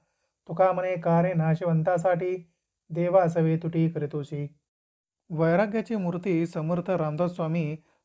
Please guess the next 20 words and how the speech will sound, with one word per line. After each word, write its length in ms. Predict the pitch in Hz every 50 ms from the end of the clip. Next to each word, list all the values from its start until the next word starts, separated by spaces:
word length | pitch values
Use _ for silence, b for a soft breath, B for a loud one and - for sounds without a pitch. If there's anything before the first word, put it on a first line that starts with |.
| _
आधी 280 | - 175 165 165 220 240
प्रपंच 480 | 233 - - - 180 240 285 294 -
करावा 400 | 294 269 269 226 220 214 214 214
नेटका 460 | 196 170 165 165 165 - _ - 202 190
म्हणतात, 400 | 180 180 175 175 180 151 147 151 - _ _ _ _ _ _ _ -
तर 260 | 214 190 170 175 196 - - _ _ _ _ _ _ _ _ _ _ -
संत 160 | 196 208 214 -
तुकाराम 460 | 254 240 208 180 - 190 196 196 202
महाराज 360 | 196 196 185 175 156 151 160 165 - _ _ _ _ _ -
सांसारिक 440 | - 175 175 170 - 202 202 208 202
असून 300 | 208 190 190 - 196 190
देखील 420 | 175 185 180 180 190 165 151 156 165 - _ _ _ _ _ _ _ _ _ _ _ _ _ _ _ _ -
संसाराचा 580 | 185 170 170 160 - 226 226 233 226 - 240
दास 340 | 214 156 143 156 185 196 190 -
होऊन 220 | 214 180 175 180
गाढवाप्रमाणे 840 | 180 165 - 160 151 151 151 180 190 185 190 185 185 185 190 196 208
दुःखाचे 520 | 190 147 - 147 - - 180 175 175 - 196
डोंगर 380 | 170 175 185 180 180 196 202
का 240 | 170 180 - 165 175
भोगतोस, 520 | 190 214 208 - - - 180 156 143 -